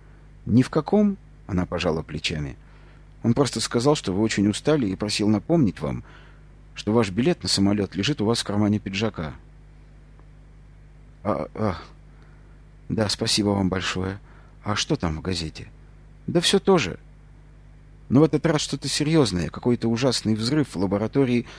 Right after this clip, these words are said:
научного центра юнеско в Тевтобургском лесу. Думают, что теракт». «Кто-то погиб? А кто же это знает? Лаборатория эта была под землёй...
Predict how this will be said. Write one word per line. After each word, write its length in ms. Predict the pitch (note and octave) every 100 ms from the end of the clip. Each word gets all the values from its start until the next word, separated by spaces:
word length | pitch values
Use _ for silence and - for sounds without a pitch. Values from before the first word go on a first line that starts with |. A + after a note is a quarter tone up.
| -
научного 460 | A2+ B2 - A#2 A2+
центра 400 | - C#3 A#2+ G#2+
юнеско 540 | A#2 B2 G#2+ - D#2+ - - -
в 100 | -
Тевтобургском 800 | G#2+ - G#2+ G#2 A2 - G2 G2+
лесу. 420 | G#2+ - D#2+ D2+ - - - - - - -
Думают, 400 | - E3+ E3+ -
что 160 | -
теракт». 560 | D3+ D#3+ G2 F#2+ - - - - - - - - - - - - - - - - - - - - -
«Кто-то 260 | A#2 A2+
погиб? 380 | A2 G#2+ B2 F#3 - - - - - - - -
А 100 | -
кто 180 | C#3 -
же 100 | A#2
это 140 | E2 D#2+
знает? 440 | E2 E2 D2 - - - - -
Лаборатория 520 | B2+ D3 F3 E3+ E3
эта 140 | B2+ A2+
была 200 | A#2+ A#2
под 160 | A2+
землёй... 480 | G2+ B2 C3+ F3+ D3